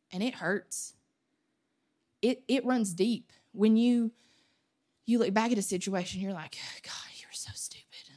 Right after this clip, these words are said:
Like, why? Like, that's embarrassing. Like, why would you ever do that? Like,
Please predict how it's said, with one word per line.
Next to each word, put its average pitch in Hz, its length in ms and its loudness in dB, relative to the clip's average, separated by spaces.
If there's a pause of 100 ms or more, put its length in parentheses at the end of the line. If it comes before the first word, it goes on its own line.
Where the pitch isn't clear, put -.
(100)
Like, 214 220 -18
why? 180 680 -6
Like, 175 220 -6
that's 185 240 -2
embarrassing. 147 720 -6
Like, 143 180 -12
why 170 320 4
would 165 200 -4
you 151 160 -10
ever 160 380 -4
do 165 400 -2
that? 156 320 -6
Like, 165 240 -8